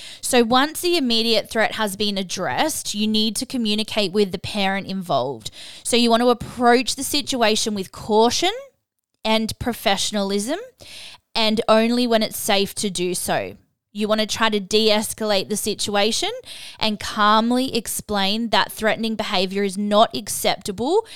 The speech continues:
and will not be tolerated in your childcare service. So be sure to follow any policies or procedures outlined in your centre's handbook or contract with the parent.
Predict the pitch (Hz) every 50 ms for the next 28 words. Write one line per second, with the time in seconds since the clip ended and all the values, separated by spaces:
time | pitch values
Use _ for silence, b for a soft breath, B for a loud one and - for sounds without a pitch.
0 | B B B B B 214 214 208 196 208 208 208 208 208 208 196 208 233 226 -
1 | - - 208 202 196 196 196 190 190 190 240 285 320 - 240 - _ - 226 214
2 | 214 214 214 208 - - _ - 190 180 202 190 190 190 190 190 - - - -
3 | - 196 185 185 185 - 214 175 165 - - - - - - 156 131 107 101 -
4 | 82 - 202 - - - - - B B B B B B B B - 240 220 208
5 | 240 240 214 - - 247 254 262 262 - - 233 226 226 220 196 - 202 208 214
6 | 202 - - 226 214 220 226 - - 240 208 220 190 - 220 202 - - 196 202
7 | 214 202 - 302 349 359 - - - 208 202 180 175 208 202 202 190 208 208 202
8 | 190 196 190 - - - 180 180 190 - 196 185 - - - - 202 208 214 240
9 | 233 339 403 440 - - B B B B B B B - 220 208 214 262 349 370
10 | - - - - 240 202 190 196 196 233 196 180 - - 196 190 190 175 180 180
11 | - - - 139 131 127 123 110 85 - - - - - -